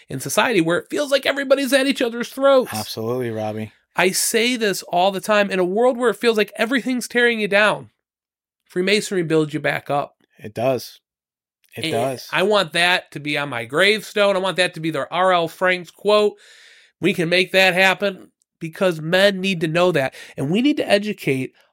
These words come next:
Speaker 1: our men in the fraternity to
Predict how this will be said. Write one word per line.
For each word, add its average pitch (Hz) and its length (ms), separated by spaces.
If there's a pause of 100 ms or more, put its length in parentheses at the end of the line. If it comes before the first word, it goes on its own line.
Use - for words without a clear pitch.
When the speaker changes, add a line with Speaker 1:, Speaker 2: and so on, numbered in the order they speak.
(160)
Speaker 1:
our 156 280
men 147 520 (340)
in 185 180
the 190 80
fraternity 143 840 (420)
to 185 440